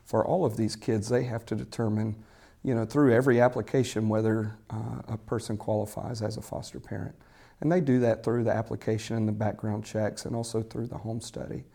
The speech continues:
And so even where we have a, a partner with D C F S who will do the home study, D C F S ultimately reviews those home studies to determine, uh, does this family meet the needs, uh, for a foster child.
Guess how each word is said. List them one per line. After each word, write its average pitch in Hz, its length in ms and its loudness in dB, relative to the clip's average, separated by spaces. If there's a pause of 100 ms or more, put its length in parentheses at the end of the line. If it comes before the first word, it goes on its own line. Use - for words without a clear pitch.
(400)
And 107 140 -2
so 120 280 2
even 147 320 4
where 120 400 6
we 113 280 -2
have 117 280 2
a, 110 300 2 (360)
a 113 100 2
partner 160 420 2
with 156 140 4
D 151 120 6
C - 160 -2
F 143 180 2
S 143 200 2
who 127 80 0
will 113 120 0
do 135 240 4
the 131 100 0
home 117 240 -2
study, 110 500 -2 (380)
D 120 120 2
C 120 180 0
F 117 180 0
S 113 180 0
ultimately 113 420 0
reviews 104 420 -2
those 107 200 -6
home 110 180 -6
studies - 440 -10
to - 120 -10
determine, 113 600 -6 (360)
uh, 117 220 -4
does 113 220 0
this 113 180 -6
family 110 540 -4 (240)
meet 135 200 0
the - 60 -4
needs, 107 400 -2 (220)
uh, 113 180 -8
for - 260 -6
a - 40 -10
foster - 340 -10
child. - 400 -16